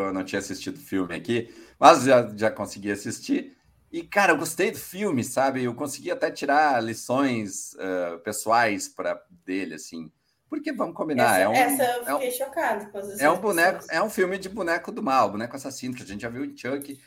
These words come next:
Speaker 1: Aliás, em dois mil e dezenove a gente viu Chuck com a mesma ideia de inteligência artificial,
Speaker 2: Aliás,
Speaker 1: ao invés, ao invés de uma encarnação sobrenatural, né? E o
Speaker 2: quem
Speaker 1: filme é
Speaker 2: quiser
Speaker 1: competente.
Speaker 2: conferir,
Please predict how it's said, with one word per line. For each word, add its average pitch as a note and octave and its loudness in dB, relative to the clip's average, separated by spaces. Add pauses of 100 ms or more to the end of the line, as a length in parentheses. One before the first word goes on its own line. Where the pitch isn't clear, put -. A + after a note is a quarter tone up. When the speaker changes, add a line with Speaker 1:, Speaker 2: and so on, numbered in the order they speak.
(120)
Speaker 1:
Aliás, A#2 2
em A2 -6
dois A2+ 0
mil B2+ -4
e - -6
dezenove B2 -2
a B2 -6
gente A#2+ -6
viu C#3 -6
Chuck C3 -6
com C#3 -4
a A#2+ 0
mesma B2+ -4
ideia G#2+ 0
de G2+ -12
inteligência G#2 -8
artificial, - -6
Speaker 2:
Aliás, B3 4
Speaker 1:
ao - 4
invés, A2 2 (340)
ao G#2+ -4
invés A#2 4
de B2+ -2
uma C3 2
encarnação A2+ -4
sobrenatural, G2+ -2
né? A2+ -4 (480)
E A#3+ -12
o - -12
Speaker 2:
quem - -
Speaker 1:
filme - 2
é B3 4
Speaker 2:
quiser C#4+ 4
Speaker 1:
competente. C4+ 0
Speaker 2:
conferir, B3+ 0